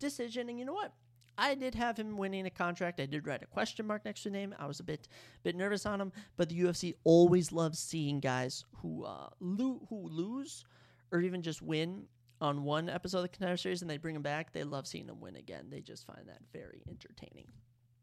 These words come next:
But yes, we move into our second to last fight of the night, our flyweight,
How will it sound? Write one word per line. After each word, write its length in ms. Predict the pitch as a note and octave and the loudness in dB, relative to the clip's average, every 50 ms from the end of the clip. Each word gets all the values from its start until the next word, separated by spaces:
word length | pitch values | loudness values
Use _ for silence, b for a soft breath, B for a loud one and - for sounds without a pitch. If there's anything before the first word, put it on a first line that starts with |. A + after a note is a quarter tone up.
| _ _ _ _ _ _ - B B G#3 A3 A3 G#3 F3+ B | _ _ _ _ _ _ -20 B B -14 -14 -14 -14 -10 B
But 100 | - B3 | 2 4
yes, 180 | B3 G#3 F#3 - | 4 4 4 2
we 80 | A3+ | -2
move 160 | C4 C#4+ C4 | -2 -2 -2
into 220 | C4 A#3+ - C4 B3+ | -2 -4 -2 -2 -2
our 100 | A#3 A#3 | -2 -2
second 240 | - - A#3 A#3 A3+ | -4 -6 -6 -6 -6
to 60 | A3 | -6
last 220 | A3 A3 A3 - | -6 -6 -6 -6
fight 120 | - A3+ A3 | -6 -4 -4
of 80 | G#3 | -4
the 60 | G#3+ | -4
night, 280 | G#3 G3+ G#3 G#3+ A3+ A3+ | -4 -4 -4 -4 -4 -6
our 160 | - - F#3+ F3 | -6 -6 -8 -8
flyweight, 680 | - - - G#3+ A3+ D4+ G4+ A4 G4+ C#4+ E4 F#4 - | -8 -10 -10 -6 -4 -4 -2 -2 -2 -2 -4 -6 -10